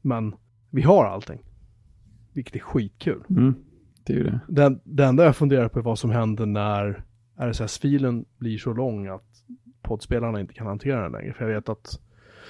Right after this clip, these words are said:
Speaker 1: det var väl A T P, va, som Marco hade upptäckt när han hade gjort någonting med sin sajt eller vad det var, att tydligen så
Speaker 2: Ja,
Speaker 1: blev
Speaker 2: just det.
Speaker 1: R S S-filen blev för stor så att vissa
Speaker 2: Ja, det var något skumt med det där.
Speaker 1: Ja, och jag vet inte hur man ska lösa det med det här temat.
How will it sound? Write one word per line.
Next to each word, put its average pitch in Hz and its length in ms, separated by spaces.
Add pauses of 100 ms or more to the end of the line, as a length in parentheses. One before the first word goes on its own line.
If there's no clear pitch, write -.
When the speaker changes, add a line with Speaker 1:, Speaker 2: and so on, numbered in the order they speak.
(560)
Speaker 1:
det 131 140
var 135 100
väl 143 200
A 131 100
T - 100
P, 151 240
va, 113 140
som 110 280 (520)
Marco 160 420
hade 151 160
upptäckt - 560
när 120 60
han 123 100
hade 120 160
gjort 113 160
någonting 117 280
med 107 120
sin 110 120
sajt 160 440
eller 143 120
vad 127 100
det 101 40
var, 92 200
att - 240 (640)
tydligen 127 260
så - 120
Speaker 2:
Ja, 131 40
Speaker 1:
blev 117 440
Speaker 2:
just 127 180
det. 127 80
Speaker 1:
R 127 40
S 117 140
S-filen 147 460
blev 123 160
för 107 140
stor 123 500
så - 120
att 113 140
vissa 135 640 (180)
Speaker 2:
Ja, 175 200
det 175 80
var 190 120
något 180 120
skumt 98 360
med 98 120
det 95 40
där. 95 200 (300)
Speaker 1:
Ja, 120 280 (280)
och 131 120
jag 165 180
vet 185 240
inte 147 200
hur 123 120
man 117 260 (400)
ska - 280
lösa 117 320
det 127 80
med 110 140
det 101 80
här 107 100
temat. 113 460